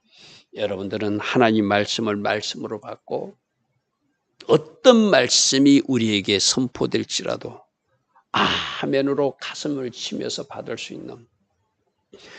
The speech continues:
그런 하나님의 사람들이 된다면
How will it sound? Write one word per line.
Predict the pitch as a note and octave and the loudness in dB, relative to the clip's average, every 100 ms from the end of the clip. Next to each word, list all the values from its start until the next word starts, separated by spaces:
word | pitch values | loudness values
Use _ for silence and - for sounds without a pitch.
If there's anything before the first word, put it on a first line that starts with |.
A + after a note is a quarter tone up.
| - - | -20 -6
그런 | - D3 E3+ F3 - _ | 2 4 4 0 -6 _
하나님의 | - - C#3 B2+ C3 B2+ | -4 0 4 4 4 4
사람들이 | - - A2+ A2 A#2 C3 | 2 2 2 2 2 0
된다면 | - G2 G#2 A2+ A2 A2+ - | 0 -6 -6 -6 -6 -8 -10